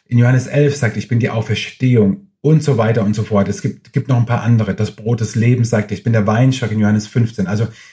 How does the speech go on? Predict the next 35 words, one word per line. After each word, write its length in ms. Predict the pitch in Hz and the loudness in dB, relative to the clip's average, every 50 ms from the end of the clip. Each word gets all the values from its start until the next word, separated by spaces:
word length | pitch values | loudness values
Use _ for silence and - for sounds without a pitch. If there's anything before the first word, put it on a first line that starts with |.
| _ - | _ -4
diese 180 | 127 117 131 131 | -2 0 0 0
Ich, 240 | - - - - _ - | -2 -2 -8 -14 _ 0
Ich 340 | 151 156 - - - - - | 0 0 0 -2 -12 -4 0
Bin-Worte 640 | 160 175 196 175 - - - 110 110 117 113 147 139 | 2 4 4 2 2 -2 -2 0 0 2 2 0 -2
kommen 220 | - - 113 104 | -2 -2 -2 -2
alle 160 | 104 113 117 | 0 0 0
in 80 | 117 120 | 2 2
Johannes, 580 | 113 107 98 107 107 110 113 - - - _ _ | 2 2 2 2 2 0 0 -2 -6 -14 _ _
im 120 | - 120 110 | -10 -4 -4
Johannesevangelium 760 | 101 101 117 113 104 117 101 110 107 98 101 101 101 98 98 | 0 0 0 0 0 -2 -2 -2 0 2 2 2 2 2 0
vor. 280 | - - 80 - _ _ _ _ _ _ _ _ _ _ _ _ - | -2 -6 -12 -14 _ _ _ _ _ _ _ _ _ _ _ _ -2
Und 280 | 135 131 143 - - - - | 0 0 0 -2 -4 -10 -2
<clears throat> 340 | - - 135 135 127 - - | -2 0 0 0 -4 -6 -2
im, 360 | - 135 127 123 - - - _ _ _ | 0 0 0 0 -2 -6 -14 _ _ _
im, 500 | - 131 117 113 110 107 107 104 95 - - - _ - - _ _ _ _ _ _ _ _ _ _ _ _ | -2 2 2 4 4 6 4 4 2 0 -8 -18 _ -20 -20 _ _ _ _ _ _ _ _ _ _ _ _
jetzt 240 | 131 131 123 - | -4 -4 0 0
muss 140 | 151 139 - | 0 0 2
man 500 | 156 143 139 - - - - 123 - _ _ _ _ _ _ _ _ | 2 2 0 0 -4 -10 -16 -18 -20 _ _ _ _ _ _ _ _
also 220 | - 123 117 113 120 | -4 -4 -2 0 2
so 80 | 120 | 4
ein 140 | 127 123 117 | 4 2 2
bisschen 240 | 113 156 - 147 139 | 2 0 0 2 2
über 140 | 120 127 120 | 2 2 0
zwei, 180 | - 127 123 | 0 -2 -2
drei 160 | 120 - - - | 0 0 0 0
Ecken 280 | - 123 - 135 127 | -2 -2 -2 -2 0
denken. 420 | - 110 98 98 - 95 - - - - | 2 2 0 0 -2 -6 -8 -8 -8 -4
"Ich 260 | 139 120 - - - | -4 -4 -4 -4 0
bin" 340 | - 170 185 165 123 - - - _ _ - | 2 4 4 4 2 -2 -6 -16 _ _ -2
klingt 200 | - 131 123 135 | 0 0 2 2
ja 60 | 127 | 2
jetzt 140 | 120 117 - | 0 0 -2
erstmal 360 | - - 139 - - 135 127 | -2 -2 -4 -2 0 2 2
nicht 160 | 123 - - | 2 2 -2
dramatisch, 720 | - - 107 101 101 95 87 85 - - - - _ _ | -6 -4 0 0 0 0 -2 -6 -10 -16 -20 -20 _ _